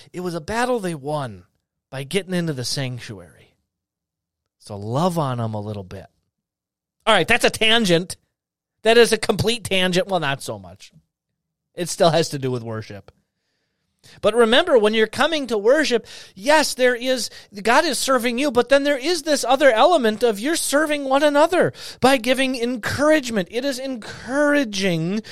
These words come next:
to see a sanctuary full of fellow Christians who are looking for their sins to be washed away. It is discouraging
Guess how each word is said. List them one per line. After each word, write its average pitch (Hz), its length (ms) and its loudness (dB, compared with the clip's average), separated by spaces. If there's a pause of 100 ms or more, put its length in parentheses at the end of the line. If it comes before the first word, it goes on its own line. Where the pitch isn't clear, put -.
(140)
to 240 140 -2
see 240 220 -2
a 220 60 2
sanctuary 226 840 0
full 233 420 4
of 180 180 0
fellow 269 420 4
Christians 240 640 -6
who 190 220 -8
are 180 180 4
looking 254 480 2
for 208 340 2
their 190 200 -2
sins 214 380 -6
to 214 80 -12
be 196 120 -6
washed 160 340 -2
away. 127 280 -10 (500)
It 190 120 -2
is 180 240 2
discouraging 117 1080 -4